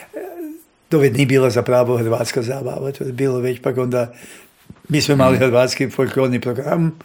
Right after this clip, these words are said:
Speaker 1: ali zabava je bila već češka, ne.
Speaker 2: Mhm.
Speaker 1: Ali stari ljudi su se veselili, no, pa je svako ljeto, pa smo se adrese zmijenjavali, neke C D pošaljali,
Speaker 2: Da.
Speaker 1: kazete pošaljem. Tako su se veselili to.
Speaker 2: A u kojem ljetu je to bilo, znaš li to još?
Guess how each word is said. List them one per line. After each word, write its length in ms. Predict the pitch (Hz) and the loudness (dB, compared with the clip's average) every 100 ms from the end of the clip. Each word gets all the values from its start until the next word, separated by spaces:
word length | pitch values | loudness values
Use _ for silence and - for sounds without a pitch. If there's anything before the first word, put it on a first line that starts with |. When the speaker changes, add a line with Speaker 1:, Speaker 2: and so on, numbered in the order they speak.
| - - - - | -20 -20 -20 -6
Speaker 1:
ali 300 | - 123 120 | 0 2 2
zabava 460 | 113 120 117 120 120 | 2 2 2 2 2
je 60 | 110 | 0
bila 220 | 117 113 | 0 -2
već 340 | 117 110 - - | -4 -8 -12 -12
češka, 440 | - 131 - - | -8 -8 -8 -10
ne. 220 | - 127 - - | -10 -12 -14 -10
Speaker 2:
Mhm. 180 | - | 2
Speaker 1:
Ali 280 | 175 175 123 - - | 6 6 4 -4 -16
stari 340 | - 156 151 147 | 0 4 6 6
ljudi 260 | 151 131 | 6 4
su 120 | 123 139 | 2 2
se 160 | 143 | 4
veselili, 640 | 123 123 135 113 117 113 104 | 6 6 6 4 4 2 0
no, 100 | 110 | 0
pa 120 | 135 | 2
je 160 | 123 120 - - - | 2 -2 -10 -16 -8
svako 400 | 170 127 127 127 | -4 -2 2 4
ljeto, 440 | 139 135 131 120 | 4 6 4 4
pa 140 | 143 131 | 2 2
smo 160 | 143 | 2
se 140 | 131 143 | 2 2
adrese 380 | 127 139 131 123 | 4 2 2 -2
zmijenjavali, 640 | 131 131 131 139 151 139 | -2 0 0 0 0 -2
neke 320 | 131 131 127 110 - - - | -2 -4 -4 -6 -14 -18 -14
C 160 | - 120 | -6 -2
D 160 | 127 | 0
pošaljali, 500 | - - - - 69 - | 0 -4 -2 -2 -2 0
Speaker 2:
Da. 80 | |
Speaker 1:
kazete 380 | 87 78 73 - | 0 0 -4 -6
pošaljem. 480 | - - - 95 - - - - - - - | -8 -6 -4 -6 -8 -12 -20 -20 -20 -18 -8
Tako 300 | 135 117 120 | -8 -6 -6
su 140 | 120 | -6
se 140 | - | -2
veselili 640 | 117 117 - 127 117 120 127 - | -2 -2 -4 -4 -4 -6 -8 -14
to. 140 | - - | -16 -4
Speaker 2:
A 120 | 98 | -2
u 60 | 90 | 0
kojem 240 | 104 98 | 0 0
ljetu 220 | 98 92 | 0 0
je 80 | 104 | 0
to 120 | 90 | 0
bilo, 220 | 98 98 107 | -2 0 0
znaš 280 | 90 - | -2 -4
li 60 | 92 | 0
to 100 | 117 | 0
još? 300 | 131 - | 0 -4